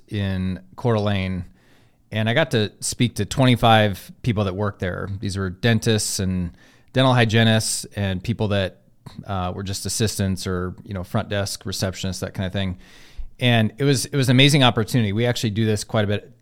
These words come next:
quite often, um, usually every month, sometimes a couple times a month. We'll take lunch into a local business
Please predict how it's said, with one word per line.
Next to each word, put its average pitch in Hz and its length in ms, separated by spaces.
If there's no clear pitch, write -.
quite 113 220
often, 104 580
um, 95 260
usually 104 300
every 101 180
month, 101 520
sometimes 95 420
a - 40
couple 101 180
times 95 240
a - 20
month. 98 300
We'll 98 260
take 123 220
lunch 113 320
into 104 160
a 101 40
local 107 320
business 107 600